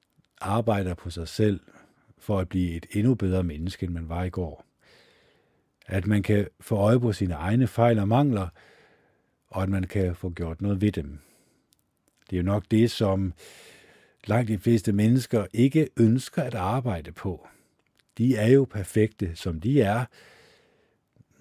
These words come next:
Mm, ja, altså igen,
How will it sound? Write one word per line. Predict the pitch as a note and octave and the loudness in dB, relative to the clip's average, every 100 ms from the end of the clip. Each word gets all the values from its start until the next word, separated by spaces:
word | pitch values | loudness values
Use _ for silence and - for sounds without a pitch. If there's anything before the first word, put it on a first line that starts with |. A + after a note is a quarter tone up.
| - | -16
Mm, | F#2 F#2+ F#2+ F#2 F#2 D#2+ - - - | -10 -6 -4 -4 -4 -6 -10 -20 -18
ja, | - - - - - - | -16 -14 -14 -18 -20 -20
altså | - G2+ G2 | -6 -4 2
igen, | A2 G2 A2 C#3 | 2 4 4 4